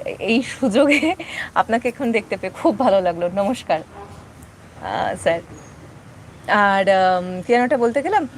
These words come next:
আজকে আর, আর একটা গল্প, আপনি, আপনি যেহেতু লাইভে আমায় শুনছেন, তাই জন্য আমি আপনাকেই বলছি যে আজকে, গতকাল আমার ওই মায়ের ডায়েরিটাতে একজন কমেন্ট করে,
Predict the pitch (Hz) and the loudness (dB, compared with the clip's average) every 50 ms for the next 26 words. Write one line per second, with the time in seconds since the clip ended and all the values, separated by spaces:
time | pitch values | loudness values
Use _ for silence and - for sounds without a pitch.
0 | - - - - 254 233 208 240 311 330 311 - - 262 320 339 - 381 302 320 | -14 -2 2 4 4 4 4 4 4 4 4 4 4 2 2 0 0 2 2 2
1 | 294 233 - 240 214 226 - 262 254 - 240 240 - 262 277 247 262 330 277 277 | 4 4 6 6 6 6 4 0 -2 0 0 0 0 0 -2 0 0 0 0 0
2 | 277 269 247 226 208 254 254 262 240 247 262 302 - - 320 320 370 - - 247 | -2 -2 0 0 0 0 2 0 0 0 -2 -4 -4 -4 -4 -4 -2 0 2 2
3 | 247 247 254 233 240 240 240 254 247 247 226 226 - 254 262 254 339 311 262 208 | 2 2 2 2 2 2 0 0 2 2 0 0 0 -2 -2 0 0 0 0 -2
4 | 190 190 - - - 403 - - - - - - - - 220 190 214 220 220 - | -4 -4 -6 -6 -6 -6 -6 -8 -14 -20 -20 -14 -8 -6 0 4 6 6 6 6
5 | - 226 220 208 233 262 269 - 233 226 240 240 233 294 294 330 339 359 269 254 | 6 4 4 4 2 0 0 0 2 2 2 2 2 2 2 4 4 4 4 2
6 | 269 254 254 262 254 247 247 - 226 233 214 214 226 233 226 233 233 226 220 220 | 2 2 2 0 0 0 -2 -2 0 2 2 2 4 4 4 4 4 4 0 -4
7 | 240 233 - 330 370 269 226 - - - - 127 - - 233 233 220 247 240 226 | -4 -2 -2 -2 -2 -2 -4 -6 -8 -10 -10 -8 -4 -2 -2 0 0 2 2 2
8 | 233 220 214 - 214 208 208 208 208 - - 208 190 277 | 0 0 0 0 0 0 0 -2 -4 -2 0 0 0 0